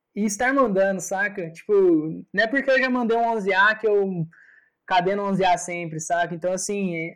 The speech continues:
é, ter a humildade de reconhecer isso como uma coisa muito importante, sabe? E motivar, saca? Porque nunca deixar uma via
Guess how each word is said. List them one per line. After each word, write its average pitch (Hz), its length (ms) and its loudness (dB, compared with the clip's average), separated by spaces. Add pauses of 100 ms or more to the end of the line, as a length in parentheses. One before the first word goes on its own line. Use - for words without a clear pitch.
(140)
é, 175 760 0
ter 196 60 -2
a 208 80 2
humildade 214 420 0
de 208 80 -8
reconhecer 202 600 0
isso 208 480 2 (840)
como 170 800 0 (180)
uma 165 180 -6
coisa 180 180 0
muito 196 220 -4
importante, 214 720 0
sabe? 214 580 -2 (1300)
E 185 140 -2
motivar, 214 640 2
saca? 202 420 -4
Porque 185 840 2 (420)
nunca 240 280 0
deixar 262 360 2
uma 254 200 2
via 202 1000 2